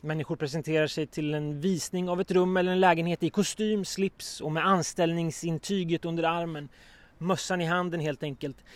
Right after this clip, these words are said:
De vet att den som äger lägenheten, en privatperson eller ett företag, har mängder av människor att välja på.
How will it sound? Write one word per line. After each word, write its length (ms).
De 120
vet 240
att 260
den 220
som 120
äger 240
lägenheten, 680
en 120
privatperson 640
eller 160
ett 100
företag, 480
har 120
mängder 420
av 80
människor 400
att 60
välja 220
på. 260